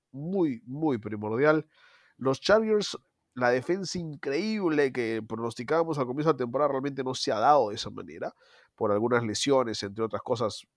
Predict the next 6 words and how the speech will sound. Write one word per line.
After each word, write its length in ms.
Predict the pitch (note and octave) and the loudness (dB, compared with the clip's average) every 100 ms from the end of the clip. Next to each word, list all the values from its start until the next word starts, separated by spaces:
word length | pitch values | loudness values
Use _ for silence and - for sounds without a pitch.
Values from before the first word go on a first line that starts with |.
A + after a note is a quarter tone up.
| G2+ | -10
particularmente 720 | G2 G#2 A2+ B2 C3 A2+ G#2 | -8 -4 0 2 0 -4 -8
la 100 | G2+ | -8
ausencia 440 | F2 - B2 A#2 | -10 -4 -4 -2
de 60 | G#2+ | -4
jugadores 340 | - A2 G#2+ | -2 -2 -2
claves. 460 | - G2 G2+ D3 - | -8 -8 -8 -10 -14